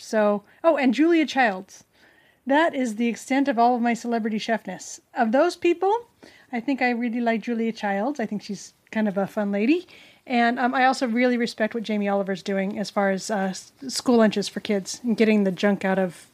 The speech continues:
the cafeterias and getting 'em back on fresh fruit and vegetables and, like, food, food, not processed crap.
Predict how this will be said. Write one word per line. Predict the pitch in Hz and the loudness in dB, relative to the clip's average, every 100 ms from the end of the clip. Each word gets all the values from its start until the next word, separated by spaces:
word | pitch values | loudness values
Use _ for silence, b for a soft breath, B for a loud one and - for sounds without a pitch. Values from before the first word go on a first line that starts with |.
| _ _ - | _ _ -20
the | |
cafeterias | - 220 - - 202 190 190 | -4 -2 -2 -4 -2 0 -2
and | 190 185 | -4 -4
getting | 202 196 | -2 -2
'em | 190 196 - | -2 -4 -4
back | 220 214 | -4 -2
on | 240 226 | -2 0
fresh | 277 - | 0 0
fruit | - 320 269 | -2 -2 -2
and | 254 | -2
vegetables | 320 - 330 339 | -2 -2 -2 0
and, | 302 294 | 2 4
like, | 294 - 233 - _ | 2 0 -10 -18 _
food, | - 403 330 196 | 0 4 4 2
food, | 220 190 185 | -2 -2 -2
not | 220 233 - - b b b b b b _ _ | 0 0 -2 -12 b b b b b b _ _
processed | - 247 247 214 - | -4 -4 -2 -6 -6
crap. | - 202 175 | -2 -2 -2